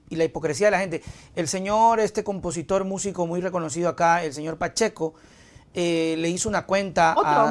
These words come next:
Speaker 1: a Londra y le dijo que tenía que pagar noventa y tres mil dólares. Luego, cuando se enteró de la noticia, le dio mucha pena. No le dio pena, que no debería ser así, y que más bien
Speaker 2: Ojigato.
Speaker 1: todo esto debería calmarse con una disculpa pública y ya. Eh, primero,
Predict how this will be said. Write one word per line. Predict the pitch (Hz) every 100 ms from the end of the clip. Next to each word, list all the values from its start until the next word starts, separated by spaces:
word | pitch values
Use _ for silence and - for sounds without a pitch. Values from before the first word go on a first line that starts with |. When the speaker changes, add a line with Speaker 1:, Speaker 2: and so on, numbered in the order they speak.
| -
Speaker 1:
a | 151
Londra | 185 208 180 165
y | 165
le | 156
dijo | 165
que | 180
tenía | 165 165 170
que |
pagar | 165 170
noventa | 175 175 156
y |
tres | 165 147
mil | 170 170
dólares. | 156 135 - - - - -
Luego, | 208 233
cuando | 226 202
se | 180
enteró | 180 170 202
de |
la | 220
noticia, | 202 180 233 233
le | 185
dio | 175
mucha | 185 180 170
pena. | - 165 131 127 - _ _
No | 151 170
le | 170
dio | 170 170
pena, | 190 180 170 - - -
que | 175
no |
debería | 208 202 190 190
ser | 160 175
así, | 156 - 226 - - -
y | 196
que | 233 226
más | 220
bien | 233 269
Speaker 2:
Ojigato. | 269 269
Speaker 1:
todo | 254
esto | 254 247
debería | 233 220 233 233
calmarse | 226 214 226 226
con | 226 202
una | 208 214
disculpa | 185 - 196 190 -
pública | 240 196 170 180 160 - -
y | 175 165
ya. | 156 - - - - - -
Eh, | 175 165
primero, | - 240 370 403 320 294